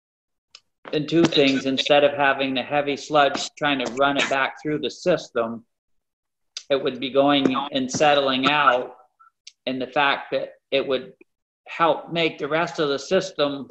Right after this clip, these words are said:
run better, which should ease the sludge load settling out. And then with the sludge going into a separate sludge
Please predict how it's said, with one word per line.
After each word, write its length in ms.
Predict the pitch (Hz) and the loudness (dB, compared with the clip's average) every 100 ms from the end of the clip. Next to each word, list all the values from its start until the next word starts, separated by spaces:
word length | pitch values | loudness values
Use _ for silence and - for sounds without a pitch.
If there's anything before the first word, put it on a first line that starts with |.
| - | -10
run 340 | 143 160 160 151 | -2 0 0 0
better, 480 | 131 120 123 131 - - - _ _ | 0 2 0 0 -2 -16 -20 _ _
which 180 | 151 156 | -6 -6
should 420 | - 156 147 131 - _ _ _ _ | -2 -2 -4 -8 -20 _ _ _ _
ease 320 | 165 170 156 | -2 0 -2
the 120 | - 131 | -4 -6
sludge 440 | - 165 165 165 | 0 4 4 2
load 520 | 139 131 131 131 131 | 2 4 4 2 -4
settling 520 | - 147 135 127 131 | 0 2 2 0 -2
out. 420 | 139 147 135 131 - - _ - | -2 -2 -2 -4 -8 -20 _ -14
And 160 | 131 139 | -6 -2
then 300 | 139 143 135 - | -2 -2 -6 -4
with 140 | 139 | -4
the 100 | 135 | -4
sludge 400 | - 156 151 - | -2 4 4 2
going 300 | 147 147 143 | 0 2 2
into 320 | 139 135 135 | 0 -2 -2
a 60 | 127 | -2
separate 600 | - 156 143 135 123 - | 0 0 2 2 2 0
sludge 640 | - 147 143 139 135 - | -10 0 2 2 0 -12